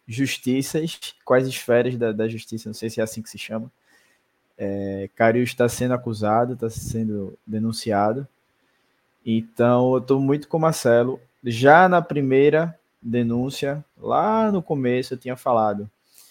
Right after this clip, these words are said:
E a gente debateu muito isso no grupo. Eu tinha dito que eu tinha muito receio de que Karius continuasse jogando, de repente vir uma punição pro esporte, ou de repente ele realmente ser punido com mais tempo aí, a gente não ficar,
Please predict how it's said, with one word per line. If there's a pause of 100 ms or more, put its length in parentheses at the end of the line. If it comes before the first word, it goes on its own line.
(580)
E
a
gente
debateu
muito
isso
no
grupo.
Eu
tinha
dito
que
eu
tinha
muito
receio
de
que
Karius
continuasse
jogando, (520)
de
repente
vir
uma
punição
pro
esporte,
ou
de
repente (840)
ele
realmente
ser
punido
com
mais
tempo
aí,
a
gente
não
ficar,